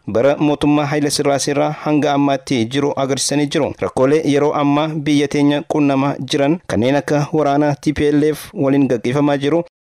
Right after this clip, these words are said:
dhiibbaa biyyoonni addunyaa dhihaa Itoophiyaa irra taasisaa jiranii fi qaaloominaa jireenyaa akka fakkeenyaatti kaasaniiti jiru.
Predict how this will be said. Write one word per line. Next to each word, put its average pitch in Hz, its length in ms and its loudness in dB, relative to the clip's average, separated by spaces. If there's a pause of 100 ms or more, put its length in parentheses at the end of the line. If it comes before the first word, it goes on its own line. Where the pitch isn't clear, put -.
(200)
dhiibbaa 127 380 -2
biyyoonni 143 540 2
addunyaa 139 520 2
dhihaa 156 320 0
Itoophiyaa 151 480 0
irra 143 300 0
taasisaa 143 460 0
jiranii 127 360 -2
fi 156 220 -2 (260)
qaaloominaa 135 560 2
jireenyaa 143 580 0 (120)
akka 143 260 -4
fakkeenyaatti 135 720 0 (200)
kaasaniiti 135 580 -2 (200)
jiru. 143 280 -2